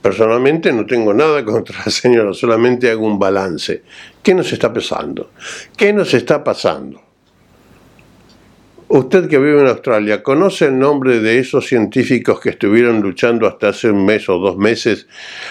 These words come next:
aquí en Queensland, tratando de llegar a resolver el problema del covid y desarrollar una vacuna aquí en el país? ¿Sabe acaso quiénes son? ¿Los conoce?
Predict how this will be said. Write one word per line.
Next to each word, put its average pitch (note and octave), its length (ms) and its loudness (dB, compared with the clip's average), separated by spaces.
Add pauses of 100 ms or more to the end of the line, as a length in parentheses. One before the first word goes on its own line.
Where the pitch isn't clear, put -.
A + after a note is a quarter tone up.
aquí A2 380 2
en A2+ 220 0
Queensland, B2 640 0 (540)
tratando B2+ 840 0 (580)
de G#2+ 180 2
llegar C3 600 0 (120)
a - 120 -4
resolver A2 520 0
el A2+ 120 0
problema A#2 420 2
del G2 160 -4
covid B2+ 320 0
y G#2 180 -4
desarrollar G2+ 680 0
una A2+ 160 2
vacuna A2 460 2
aquí G2+ 260 -2
en G#2+ 120 0
el F#2 120 -4
país? A2 580 -2 (1400)
¿Sabe G3+ 300 0
acaso D#3 320 2
quiénes A2+ 240 0
son? F#3 300 0 (680)
¿Los E2+ 200 2
conoce? F#2+ 720 0